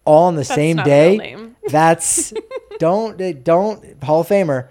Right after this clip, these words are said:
Speaker 1: Ducky Medwick. Yes, come on.
Speaker 2: <laughs> All right, we're gonna get to the next piece of gossip. So Freddie Freeman said,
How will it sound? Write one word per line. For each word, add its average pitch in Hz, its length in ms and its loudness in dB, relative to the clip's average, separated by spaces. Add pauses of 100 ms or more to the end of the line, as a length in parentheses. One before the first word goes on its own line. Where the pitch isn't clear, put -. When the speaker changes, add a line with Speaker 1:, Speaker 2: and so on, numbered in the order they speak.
(400)
Speaker 1:
Ducky 175 320 0
Medwick. 131 420 -4 (160)
Yes, 131 480 -6 (160)
come 160 200 -4
on. 127 260 -2 (140)
Speaker 2:
<laughs> 453 180 -10
All 269 120 2
right, 233 260 2
we're 269 160 -2
gonna 294 160 0
get 277 400 -2
to - 100 -6
the 247 120 -4
next 247 420 -4
piece 226 240 -8
of 190 100 -18
gossip. 180 560 -4
So 196 180 -8
Freddie 359 400 -2
Freeman 370 460 -4
said, 190 720 -2